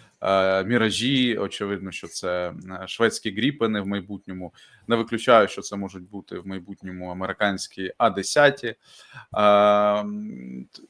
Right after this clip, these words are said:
це що стосується повітря, ну, плюс і, м, надходження систем П П О. По морю ми знаємо, що зараз, ну, для прикладу, для наших, е, військово-морських сил,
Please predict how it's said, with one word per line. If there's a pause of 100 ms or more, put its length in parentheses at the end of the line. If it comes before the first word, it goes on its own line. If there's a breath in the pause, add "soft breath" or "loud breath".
(120)
це
що
стосується
повітря,
ну,
плюс
і,
м,
надходження
систем
П
П
О. (300 loud breath)
По
морю
ми
знаємо,
що
зараз,
ну,
для
прикладу,
для (260 soft breath)
наших,
е,
військово-морських
сил,